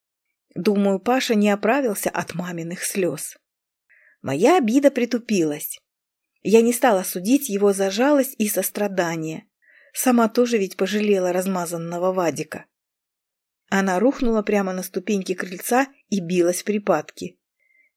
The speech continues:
Я поднял ее, обнял, пытаясь утешить. А вот в этот момент мое понимание отключилось. Я зажмурилась и вытащила пальцы из Пашиной ладони. «Знаю, что не должен был», —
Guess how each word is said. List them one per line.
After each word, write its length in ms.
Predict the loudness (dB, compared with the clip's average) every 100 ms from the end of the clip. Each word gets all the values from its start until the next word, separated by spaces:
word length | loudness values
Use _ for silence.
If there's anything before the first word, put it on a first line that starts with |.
| _ 0
Я 180 | 0
поднял 420 | 2 2 2 0 -4
ее, 440 | -4 -2 2 2
обнял, 400 | 8 8 8 2
пытаясь 500 | 0 0 2 2 -2
утешить. 600 | -6 -2 -2 0 -6 -10 _ _ _ _ _
А 120 | 0
вот 220 | 2 -2
в 80 | 4
этот 260 | 4 4 0
момент 500 | 0 2 0 -2 -8
мое 320 | -6 6 6
понимание 680 | 6 -2 -2 0 2 2
отключилось. 920 | 0 -4 -6 -4 -4 -4 -6 -6 -12 _ _ _
Я 200 | 4 4
зажмурилась 840 | 4 -2 0 2 4 6 6 4 -4
и 100 | -4
вытащила 560 | -2 -2 0 0 -2
пальцы 460 | -2 0 0 0 -6
из 180 | -6 -6
Пашиной 520 | -6 -4 -6 -4 0
ладони. 600 | 0 0 -4 -6 -10 -14 _ _ _ _ _ _ _ _ _
«Знаю, 600 | -4 0 0 2 0 -4
что 200 | -6 -6
не 140 | -4 -2
должен 540 | 2 2 0 -4 0
был», — 320 | 2 2 0